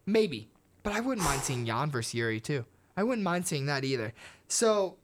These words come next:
yeah, and, you know, you talk about the takedowns of Jan. That's the last thing I'll touch on that you, uh, that you mentioned. Um, <sighs> I mean, that's, that's difficult because Jan does have takedowns.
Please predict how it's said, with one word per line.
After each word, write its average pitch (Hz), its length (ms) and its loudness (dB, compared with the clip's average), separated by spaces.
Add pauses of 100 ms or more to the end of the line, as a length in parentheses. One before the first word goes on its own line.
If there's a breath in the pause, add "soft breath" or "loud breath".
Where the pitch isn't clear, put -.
(260)
yeah, 196 340 4
and, 233 160 -2
you 254 100 4
know, 240 80 6
you 220 100 2
talk 247 200 0
about 220 180 0
the 151 60 -10
takedowns 117 560 -4
of 123 100 -10
Jan. 110 280 -2
That's 127 160 -2
the 131 60 -4
last 117 300 -2
thing 113 120 -4
I'll 113 100 -2
touch 113 300 -6
on 117 240 -4
that 117 140 -4
you, 113 200 -2
uh, 107 180 -2 (520 soft breath)
that 131 160 0
you 120 120 -2
mentioned. 113 640 -2 (840 soft breath)
Um, 247 480 2 (1160)
<sighs> - 20 -14
I - 520 2
mean, 143 140 0
that's, 135 260 0
that's - 300 0
difficult 175 440 0
because 151 300 -2
Jan 214 280 0
does 180 240 0
have 156 200 -2
takedowns. 170 640 -2